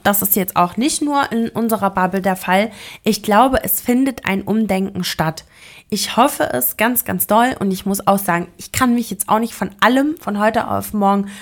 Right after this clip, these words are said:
freimachen. Ich glaube, ich werd mir trotzdem nochmal Botox in die Zornesfalte ballern lassen.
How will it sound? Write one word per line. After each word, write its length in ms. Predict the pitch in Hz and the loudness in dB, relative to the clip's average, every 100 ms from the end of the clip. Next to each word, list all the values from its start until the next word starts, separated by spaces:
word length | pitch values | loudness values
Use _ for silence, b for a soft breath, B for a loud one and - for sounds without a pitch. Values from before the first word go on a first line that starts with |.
| B | B
freimachen. 640 | - 196 214 247 254 254 - | -2 2 4 2 -2 -4 -6
Ich 160 | 196 | 0
glaube, 380 | 202 208 196 196 B B - | 2 4 2 -2 B B -6
ich 200 | 220 - | -2 2
werd 300 | 202 208 - _ | 2 0 -8 _
mir 160 | 196 190 | -2 2
trotzdem 480 | - 254 - 285 277 | 2 4 4 2 2
nochmal 320 | 262 269 254 | 2 4 2
Botox 540 | 220 262 269 262 - B B B - | 2 2 0 -2 -6 B B B 2
in 160 | 247 | 4
die 80 | 254 | 4
Zornesfalte 720 | - 247 269 262 - 247 247 | 4 4 4 2 2 2 4
ballern 400 | 214 226 254 254 | 4 4 4 2
lassen. 380 | 254 254 269 | 2 0 0